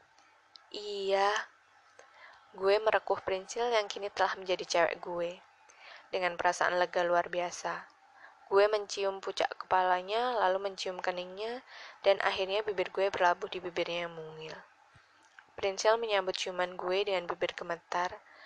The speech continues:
membuat gue tersenyum haru. Setelah itu, dengan suara serak dan terpatah-patah, Princil kembali berbicara.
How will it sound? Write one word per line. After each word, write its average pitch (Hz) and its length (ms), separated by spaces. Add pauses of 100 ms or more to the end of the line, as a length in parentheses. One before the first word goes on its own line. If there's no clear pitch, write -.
(280)
membuat 185 320
gue 185 160
tersenyum 180 480
haru. 175 400 (960)
Setelah - 400
itu, 233 320
dengan 185 240
suara 180 240
serak 180 320
dan 180 240
terpatah-patah, 185 800 (1120)
Princil 202 400
kembali 196 320
berbicara. 175 720